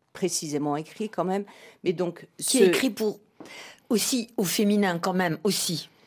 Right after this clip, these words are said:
Speaker 2: Tu vois,
Speaker 1: Ouais.
Speaker 2: il y avait quelque chose de si fort.
Speaker 1: Oui.
Speaker 2: Mm.
Speaker 1: Et donc, dans cette, euh,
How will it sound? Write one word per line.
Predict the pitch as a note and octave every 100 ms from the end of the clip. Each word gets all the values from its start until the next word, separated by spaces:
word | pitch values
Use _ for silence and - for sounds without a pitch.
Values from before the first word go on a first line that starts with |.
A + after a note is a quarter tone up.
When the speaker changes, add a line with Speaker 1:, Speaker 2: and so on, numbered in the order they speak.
| _
Speaker 2:
Tu | F#3+
vois, | G3
Speaker 1:
Ouais. |
Speaker 2:
il | F#3
y |
avait | F#3
quelque | G3 G#3 G#3+
chose | G3+ A3+
de | E3
si | E3 -
fort. | - - G3+ A3 E3 - _ - -
Speaker 1:
Oui. | E3+ D3+ - - -
Speaker 2:
Mm. | F3+ -
Speaker 1:
Et | F3+
donc, | G#3+ A#3 - -
dans | F3 F3 F#3+
cette, | F#3 - F#3+ F#3 _
euh, | E3 C#3+ C3+ B2